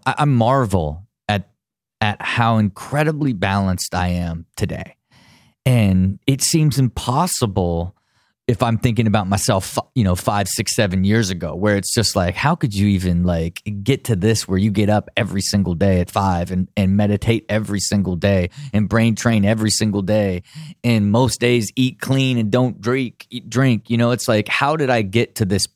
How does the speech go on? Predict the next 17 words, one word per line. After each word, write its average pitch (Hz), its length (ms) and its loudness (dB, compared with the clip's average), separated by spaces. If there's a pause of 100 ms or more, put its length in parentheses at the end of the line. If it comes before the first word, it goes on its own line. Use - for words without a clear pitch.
(120)
this 101 180 2
place 135 560 0
of 92 340 -6
such - 720 -2 (440)
high 120 260 2
level 110 440 2
of 80 120 -2
balance? 98 720 0 (560)
Um, 98 640 -2 (100)
started 170 420 0
first 156 480 -2
with, 117 220 -2
I 120 140 0
just 113 420 -2
committed 92 440 -2
to - 140 -8
it - 160 -18